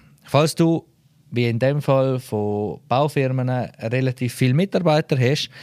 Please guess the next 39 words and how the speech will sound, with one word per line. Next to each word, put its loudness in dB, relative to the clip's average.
also, 0
ja, -2
ich -6
muss -2
anders 0
aus-, -2
ausholen. -4
Und -6
zwar 0
am 0
Anfang, 2
wo 2
wir, 2
äh, -6
mit -4
Baureportage 0
angefangen 0
haben, 0
bei -2
praktisch -2
jeder 2
neuen 2
Firma, 0
wo -2
wir 0
das -2
anfangen, 0
haben 4
natürlich 2
die -2
Leute 2
auf -2
dem 0
Bau, 0
die -18
Bauarbeiter, 0
die, -2
die 0
wirklich -2